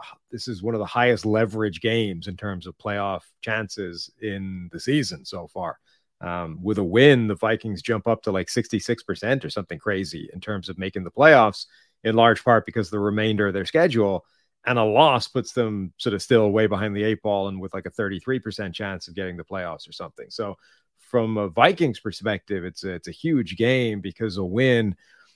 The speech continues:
really lets them capitalize on beating San Francisco and, and moving in the right direction and, and actually getting back in the hunt. But a loss kind of negates the good work that they did with that unexpected win and, and puts them back on,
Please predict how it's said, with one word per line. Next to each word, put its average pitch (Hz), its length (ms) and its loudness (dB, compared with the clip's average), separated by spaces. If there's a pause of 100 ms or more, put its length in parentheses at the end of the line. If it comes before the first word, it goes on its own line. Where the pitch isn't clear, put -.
(160)
really 117 420 2
lets 107 280 -4
them 104 240 0
capitalize 107 840 0
on 95 420 -4
beating 107 280 -2
San 113 200 -2
Francisco 101 760 -4
and, 90 140 -6
and 85 160 -8
moving 104 300 -4
in 98 60 -6
the 98 80 -8
right 101 220 -6
direction 98 460 -8
and, 87 260 -10
and 87 160 -14 (400)
actually 113 420 0
getting 101 300 0
back 98 280 -2
in 113 120 -2
the 90 120 -6
hunt. 143 400 2 (420)
But 117 200 6
a 110 80 6
loss 110 420 6
kind 107 240 -4
of 95 240 -8
negates 113 480 2
the 101 120 -10
good 104 160 -2
work 98 320 -4
that 98 100 -12
they 98 100 -8
did 101 240 -8
with 92 140 -14
that 95 240 -6
unexpected 95 600 -8
win 92 240 -6
and, 87 180 -10
and 82 120 -14
puts - 220 -12
them 87 180 -8
back 87 300 -10
on, 87 300 -10